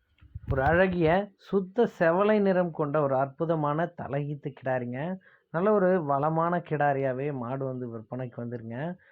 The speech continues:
நல்ல தரத்துல இருக்கக்கூடிய மாடுங்க. மாட்டோட ஈத்தை பொறுத்த அளவுல ஒரு ஐந்தாறு ஈத்துக்கு தாராளமா நாமளே வச்சு பயன்படுத்தி வெளியே கொடுக்குவோம்.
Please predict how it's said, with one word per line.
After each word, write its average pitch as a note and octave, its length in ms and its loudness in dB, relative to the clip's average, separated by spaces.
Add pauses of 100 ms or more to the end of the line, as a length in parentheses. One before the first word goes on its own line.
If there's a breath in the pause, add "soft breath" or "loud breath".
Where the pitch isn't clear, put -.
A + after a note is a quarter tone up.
(140)
நல்ல F#3+ 460 0
தரத்துல D#3 480 0
இருக்கக்கூடிய C3+ 540 -4
மாடுங்க. B2 580 -6 (360 soft breath)
மாட்டோட F3 520 0
ஈத்தை D3+ 320 -4
பொறுத்த C#3+ 340 -2
அளவுல D3+ 320 2
ஒரு C3+ 140 -2
ஐந்தாறு D3+ 640 -2
ஈத்துக்கு E3 420 -6
தாராளமா C#3+ 520 0
நாமளே C#3+ 400 -4
வச்சு C3+ 320 -8
பயன்படுத்தி C#3 640 -8
வெளியே C#3+ 460 -4
கொடுக்குவோம். C#3+ 560 -6